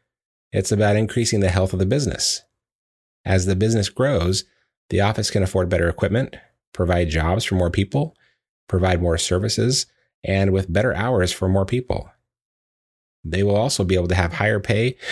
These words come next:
and better benefits. When the practice does well, everyone does well, including the patient. Once practice and business growth becomes part of your culture,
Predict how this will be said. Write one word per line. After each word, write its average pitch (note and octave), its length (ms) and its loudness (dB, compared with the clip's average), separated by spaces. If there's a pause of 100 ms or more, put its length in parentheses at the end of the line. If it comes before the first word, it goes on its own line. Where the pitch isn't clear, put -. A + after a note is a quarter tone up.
(200)
and A2 240 0
better G2+ 180 0
benefits. G#2 640 0 (560)
When G2+ 140 2
the G2 80 0
practice C3 400 -2
does G2 240 0
well, F#2+ 400 0 (220)
everyone A#2+ 300 0
does E2 220 -2
well, - 300 -2 (180)
including G2+ 360 0
the G2 80 0
patient. - 420 -2 (1300)
Once C3 320 2
practice A#2+ 520 0
and F#2+ 140 2
business G2+ 320 2
growth G2 380 0
becomes F#2 340 0
part F#2+ 220 0
of E2+ 60 0
your E2 100 0
culture, G#2+ 640 0